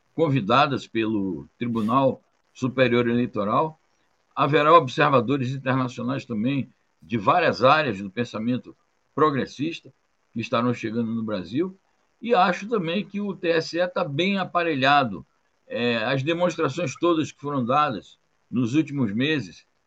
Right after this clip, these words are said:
pelo T S E, e mesmo aquela organização que eles fizeram ontem, aquela visita na chamada sala escura e secreta, né, que o, o Alexandre de Moraes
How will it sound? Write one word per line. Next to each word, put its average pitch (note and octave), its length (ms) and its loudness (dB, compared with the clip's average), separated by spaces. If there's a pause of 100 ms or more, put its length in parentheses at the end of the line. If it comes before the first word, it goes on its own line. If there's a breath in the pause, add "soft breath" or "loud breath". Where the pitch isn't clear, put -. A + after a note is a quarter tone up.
(180)
pelo D3 240 0
T C3+ 100 -4
S C#3+ 300 -2
E, C3 240 -2 (380)
e C3 100 -4
mesmo D#3+ 340 2
aquela C#3+ 480 2
organização C3+ 600 0
que C3+ 80 -8
eles C3+ 140 -4
fizeram B2+ 480 0
ontem, C#3+ 260 0
aquela B2 260 -4
visita A2+ 640 -4 (360)
na A#2 180 2
chamada C3+ 520 0
sala B2+ 560 0 (440)
escura D3+ 800 2
e A#2 140 2
secreta, B2 640 -2
né, A#2+ 220 -4
que A#2+ 120 -8
o, G2+ 340 -4
o G2+ 60 -4
Alexandre G#2+ 360 -6
de A#2+ 60 -2
Moraes B2 420 -6